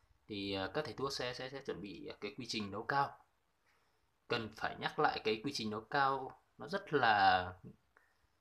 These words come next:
là, là kỳ công, nó phải mất hàng tuần trời và từ mười đến mười hai ngày mới đủ một cái thời gian nấu một mẻ cao. Thì trong suốt cái quá trình nấu cao ấy, thì người, thầy thuốc sẽ không được rời khỏi,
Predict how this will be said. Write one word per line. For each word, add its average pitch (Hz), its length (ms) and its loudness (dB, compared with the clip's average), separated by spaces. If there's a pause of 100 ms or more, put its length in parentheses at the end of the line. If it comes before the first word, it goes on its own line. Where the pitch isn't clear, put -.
(120)
là, 98 180 0
là 92 540 -2 (460)
kỳ 123 160 -2
công, 139 240 4 (380)
nó 117 140 -10
phải 123 80 -10
mất 127 200 -6
hàng 92 280 -2 (120)
tuần 127 260 0
trời 104 360 0 (640)
và - 140 -8
từ 110 100 -2
mười 110 260 2
đến 110 120 -2
mười 120 80 -8
hai 120 200 -2
ngày 104 420 0
mới 110 120 -6
đủ 110 200 -6
một 90 140 -14
cái - 80 -12
thời 104 120 -6
gian 117 280 -2
nấu 113 120 -4
một 131 200 -10
mẻ 85 140 -8
cao. 113 300 -4 (1000)
Thì 110 140 -14
trong 147 180 2
suốt 262 220 2 (140)
cái 151 160 -4
quá 123 160 2
trình 107 240 -2
nấu 110 120 -4
cao 139 280 -4
ấy, 208 180 -12 (100)
thì 98 260 -6
người, - 240 -8 (760)
thầy 107 140 -6
thuốc 175 280 -2 (220)
sẽ 107 280 -8
không 170 400 0
được 113 100 2
rời 101 360 2
khỏi, - 420 4